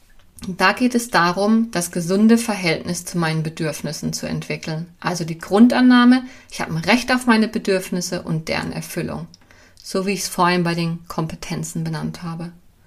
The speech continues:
Und wir sind in dieser Entwicklungsphase es-,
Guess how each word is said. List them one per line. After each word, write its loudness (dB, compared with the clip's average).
Und -4
wir 2
sind -2
in -2
dieser 4
Entwicklungsphase -2
es-, -4